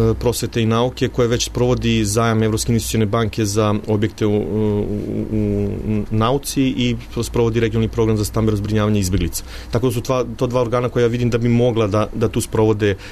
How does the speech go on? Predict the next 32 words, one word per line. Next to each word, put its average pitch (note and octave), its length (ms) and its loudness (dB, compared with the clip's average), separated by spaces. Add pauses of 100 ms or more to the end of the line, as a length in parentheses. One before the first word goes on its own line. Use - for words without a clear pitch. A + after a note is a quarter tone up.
(120)
ovu A2 200 4
vrstu, G#2 380 0
e, G2+ 280 0
podrške, C3+ 420 0
s - 60 -8
tim B2+ 160 0
što B2 220 0
bez A2 280 0
dodatnih A2+ 440 0
ljudi A2+ 200 0
bojim A#2 180 0
se A#2 120 -2
da A2+ 80 2
nijedan A#2+ 220 2
ni A#2+ 60 2
drugi A#2 400 2
organ A2 320 0
to A2+ 100 -2
ne G#2+ 80 2
mogu G#2+ 180 2
da G2 80 2
rade. C#3 280 2 (260)
I C#3 100 4
onda C#3 120 2
ja C#3+ 60 0
postavljam C#3+ 300 -2
opet C3+ 140 -4
pitanje C#3 360 0 (240)
šta - 160 0
će B2+ 100 -2
ta C3+ 100 0
radi, B2+ 240 0